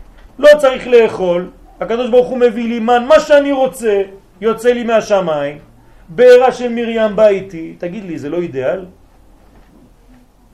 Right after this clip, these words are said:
אתם פגשתם מישהו פה יושב בישיבה יותר טובה מזה? אין.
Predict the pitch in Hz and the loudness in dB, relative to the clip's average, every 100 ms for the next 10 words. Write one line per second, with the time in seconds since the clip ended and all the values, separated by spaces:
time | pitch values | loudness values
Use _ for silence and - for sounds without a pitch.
0 | _ - 165 202 165 196 185 160 190 190 | _ -12 -6 -4 -2 -4 -2 -4 -4 -6
1 | 214 180 185 - 185 196 180 165 160 - | -12 -10 -10 -10 -12 -8 -6 -8 -12 -14
2 | 160 123 175 147 147 139 160 151 131 190 | -12 -10 -12 -12 -18 -16 -10 -10 -8 -12
3 | 190 214 208 208 208 180 - - - - | -10 -10 -10 -12 -16 -16 -20 -20 -20 -20
4 | _ _ _ _ - - - - - - | _ _ _ _ -14 -14 -14 -16 -16 -16
5 | - - - - 247 | -16 -16 -16 -10 -8